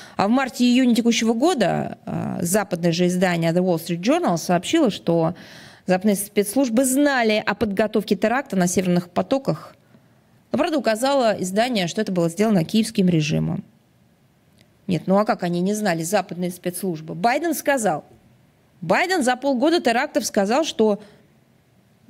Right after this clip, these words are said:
уничтожит С Ш А этот инфраструктурный проект. Потом Нуланд сказала. Байден и Нуланд об этом говорили. Конечно, американские спецслужбы узнали.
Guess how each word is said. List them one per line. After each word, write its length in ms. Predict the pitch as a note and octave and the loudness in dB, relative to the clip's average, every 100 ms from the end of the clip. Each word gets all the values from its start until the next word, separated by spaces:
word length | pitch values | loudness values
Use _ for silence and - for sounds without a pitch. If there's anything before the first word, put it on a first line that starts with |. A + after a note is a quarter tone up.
| _ _ - | _ _ -4
уничтожит 520 | F3 F#3+ - F#4+ G4+ | 0 0 2 2 2
С 120 | - | 0
Ш 220 | C4+ D4+ B3 | 0 2 0
А 40 | |
этот 220 | G3 F3+ | 0 -2
инфраструктурный 640 | F3+ F#3+ F3+ F#3+ F#3+ E3+ D#3+ | -2 -2 -4 -4 -2 -2 -2
проект. 380 | F#3 D#3+ - | -4 -6 -6
Потом 440 | - E3+ C#4 F4+ A3+ | -6 0 0 0 -2
Нуланд 400 | E3 G3 D4+ F4 | 2 4 4 2
сказала. 580 | - C#4+ C4 C#4 C4 A#3 A#3 _ _ - | 0 0 0 0 0 -4 -8 _ _ -4
Байден 440 | D#3 A#3+ E4 D4+ | 0 2 2 4
и 60 | F#3+ | 4
Нуланд 400 | G3 D#4+ G4 A#3+ | 4 4 4 2
об 160 | F#3 | 0
этом 220 | C#4 D#4+ B3 | 0 2 2
говорили. 420 | B3 F#3 E3 G3 | 2 2 2 2
Конечно, 720 | F#3 D#3+ G#3 D4+ D#4+ C4 F#3 - - - - _ | 0 0 0 0 2 2 0 -4 -18 -20 -20 _
американские 640 | - F#3+ A3 A3 F3 F#3 | 0 2 2 2 0 -2
спецслужбы 880 | F3 G#3 G3+ F#3+ D#3+ D#3+ D#3 D#3 E3 F#3 F3+ _ _ - | -2 -2 0 0 2 2 2 0 -4 -10 -16 _ _ -2
узнали. 600 | G#3+ G#3 G3+ E3 D#3+ | 2 4 4 2 -2